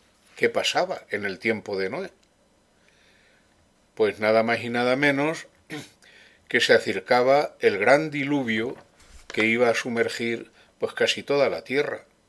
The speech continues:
Que Noé estaba haciendo su arca famosa, que la gente pasaba, se reía, le preguntaba, le bromeaban, "Eh, bueno, preparaos que viene el diluvio".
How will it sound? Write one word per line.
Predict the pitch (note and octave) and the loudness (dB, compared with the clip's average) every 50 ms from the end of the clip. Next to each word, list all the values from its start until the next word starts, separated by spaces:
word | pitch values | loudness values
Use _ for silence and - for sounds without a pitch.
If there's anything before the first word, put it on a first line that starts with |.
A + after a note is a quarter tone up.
| _ _ _ _ _ _ _ _ _ _ _ _ _ _ _ _ _ _ _ _ _ _ _ _ _ _ _ _ _ - | _ _ _ _ _ _ _ _ _ _ _ _ _ _ _ _ _ _ _ _ _ _ _ _ _ _ _ _ _ 2
Que | - A#2 A2 | 4 4 4
Noé | G#2+ A#2+ C3 C#3+ D3+ D#3+ E3+ F3+ F#3 - _ - | 6 4 4 4 4 4 4 2 0 -4 _ -8
estaba | - A#2+ - - - B2 B2 C3 | -6 -6 -4 -2 0 2 2 2
haciendo | B2 - - C3 C3 C3+ C#3 D3+ D3 | 2 2 0 -2 0 2 2 0 2
su | - - A#2+ A2 | 0 2 4 4
arca | B2 C3+ - - - - A2 G2+ | 6 4 4 2 -2 -6 -8 -8
famosa, | - - A2 G2 - C#3 C#3+ - - - - - _ _ _ _ _ _ _ _ _ _ _ _ _ _ _ _ _ _ _ _ _ - | -6 -6 -6 -4 -4 -4 -4 -4 -6 -10 -14 -18 _ _ _ _ _ _ _ _ _ _ _ _ _ _ _ _ _ _ _ _ _ 0
que | - G#2+ | 2 4
la | G#2 G2 | 4 2
gente | - - B2+ B2 A#2+ - C3 A#2+ | 2 0 0 -2 0 0 0 0
pasaba, | - C3 B2 - - D3 D3 D3 D#3 D#3+ | 2 2 2 4 4 4 4 6 4 4
se | - - C3 A2+ | 4 2 0 0
reía, | F#2+ F#2+ F#2+ G#2 B2 C#3+ D3 D3+ D3+ | 2 2 2 2 4 4 4 4 4
le | D3 B2 | 2 0
preguntaba, | - - G2+ G2 F2 F#2 F2+ F2 - - - - C#3 C#3+ C#3+ D3 D3+ | -2 -2 -2 -4 -4 -6 -10 -6 -2 0 2 2 4 4 2 2 0
le | B2+ A#2 G#2 | -2 -4 -6
bromeaban, | F2+ F#2+ F#2+ F#2+ G2 G#2+ A#2+ C3+ C#3+ C3+ C3 C3 C3+ C#3+ C3+ - - - - - - - _ _ - | -6 -6 -6 -6 -4 0 2 2 4 4 2 0 0 -4 -8 -12 -18 -20 -20 -20 -20 -20 _ _ -6
"Eh, | - F2+ - - - _ _ _ _ _ _ _ _ _ _ _ - - - | -4 -4 -4 -6 -8 _ _ _ _ _ _ _ _ _ _ _ -18 -18 -14
bueno, | G2+ G2+ A#2 C3+ F3 F#3+ D#3 - - - _ | -8 -6 -4 -2 0 -2 -2 -4 -6 -6 _
preparaos | - - - - - G2+ G2+ G#2 A2 A2+ B2+ C#3+ D#3+ E3 - - | 6 8 8 8 8 8 8 8 10 10 10 10 10 8 4 0
que | - F3+ D#3 | -2 0 2
viene | D3+ C#3+ C#3+ B2 A#2 | 4 4 4 4 2
el | G#2+ G2+ F#2 | 0 -2 -4
diluvio". | G2 G2 C3 F#3+ G#3 F#3+ F3 C3 G2+ F#2 E2+ | -2 2 2 2 4 4 2 2 2 0 -2